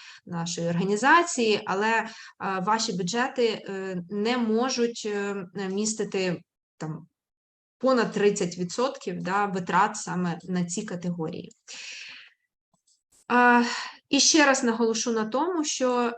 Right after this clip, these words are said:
це не тверді проєкти, це не інфраструктурні проєкти, і, е, подані заявки не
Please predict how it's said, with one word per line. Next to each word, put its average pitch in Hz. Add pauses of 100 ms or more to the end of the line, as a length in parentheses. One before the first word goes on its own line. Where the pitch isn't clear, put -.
це 262
не 269
тверді 233
проєкти, 175 (180)
це 226
не 220
інфраструктурні 175
проєкти, 240 (280)
і, 233
е, 220 (100)
подані 262
заявки 226
не 262